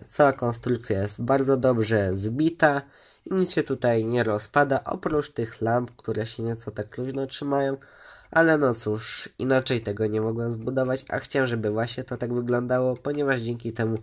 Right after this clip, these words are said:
ba-, ten mech nabiera takiej masywności. I to by było na tyle.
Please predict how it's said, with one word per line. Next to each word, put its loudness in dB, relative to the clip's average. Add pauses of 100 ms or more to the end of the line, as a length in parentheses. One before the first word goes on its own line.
(300)
ba-, 0 (120)
ten -4
mech -2
nabiera -4
takiej -6
masywności. -6 (1040)
I 0
to 4
by 6
było 8
na 2
tyle. 4